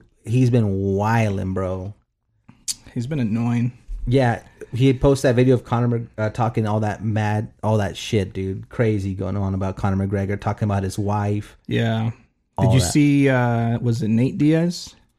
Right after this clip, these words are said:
Speaker 1: Yeah.
Speaker 2: Did you see his response?
Speaker 1: Yeah, he, what he
Speaker 2: On
Speaker 1: said,
Speaker 2: Twitter?
Speaker 1: he said that he needs to fight a real person or with something that he gets smacked
Speaker 2: He's
Speaker 1: up.
Speaker 2: like, "Someone's gonna actually smack you up without, without getting paid for it."
Speaker 1: Yeah. Well, dude, yeah, did you see him? Uh, he, later on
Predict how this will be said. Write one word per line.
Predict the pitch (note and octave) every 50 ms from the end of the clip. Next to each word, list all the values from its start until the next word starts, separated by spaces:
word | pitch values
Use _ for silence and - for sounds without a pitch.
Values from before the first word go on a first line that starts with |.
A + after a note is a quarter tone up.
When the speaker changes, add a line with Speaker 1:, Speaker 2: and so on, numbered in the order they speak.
| _ _
Speaker 1:
Yeah. | - A2+ A2 G2 F2+ F#2+ -
Speaker 2:
Did | - A#2 A2+
you | A#2
see | - - C3
his | B2 B2+ A#2 A2+
response? | A2 - - - A2 G#2+ A#2 C#3 - - - - - _ _ _ _ -
Speaker 1:
Yeah, | - C#3 C3+
he, | B2+ C3 B2+
what | C3+ B2+ B2+
he | B2
Speaker 2:
On | A#2 A2+
Speaker 1:
said, | A2+
Speaker 2:
Twitter? | - - B2 A#2+ C#3 D3+ D#3+ -
Speaker 1:
he | - A2 A2+
said | A2 - C3 G#2+
that | A2+ A2
he | F#2 G#2+ A#2
needs | A#2 A2+ G2+ A2
to | A2+ G#2 F#2+ - _ -
fight | - - A2+ G#2+ -
a | G#2+
real | G#2 A2 G#2+
person | - - A2 G2+ - A2 G2 G2+
or | G2+ G2+ - -
with | - A#2 A2
something | - C3 B2 A2+ A2+ A2+ F#2+ - - - _ -
that | B2 A#2
he | A2 A2 G#2+
gets | G#2 F#2 -
smacked | - A2+ G#2+ - A#2+
Speaker 2:
He's | A2+ C3
Speaker 1:
up. | C3+ C3
Speaker 2:
like, | C3 C3 B2+ A#2 G2+ -
"Someone's | - B2+ C3+ D3+ D3 C#3
gonna | B2+ C#3 C3 B2
actually | B2 B2 A#2+ - - A2+ G#2+ G#2+ - - - -
smack | - - - - B2 B2 B2 A#2+ - -
you | A#2 A2+ A2+
up | A#2 A#2 A#2 - -
without, | A#2+ A2+ - A2+ A2+ A#2 G#2 G2+ G2+ _ -
without | B2 A#2+ - A#2+ A2+ A2 G#2+
getting | A2 G#2+ A2 A2
paid | G#2+ - G#2+ G#2+ G#2+ -
for | - A#2 G2 G2
it." | F#2 - - -
Speaker 1:
Yeah. | A#2+ A#2 G#2+ F#2 F2+ F#2+ - _ _ _ _ _ - -
Well, | C3+ C#3+ D3+ D3
dude, | C#3 - G3+ G3 E3
yeah, | G3 A3 G#3
did | D#3 D3+ D3
you | E3
see | F3+ - - F#3+ F3+
him? | F3 E3 C3+ - -
Uh, | - B2+ B2+ A#2+
he, | A#2 A#2 B2 C3+ C#3+ C3+ B2 - -
later | - G#2 A#2 B2 C3 C#3
on | C#3+ C#3+ C3+ C3 B2+ B2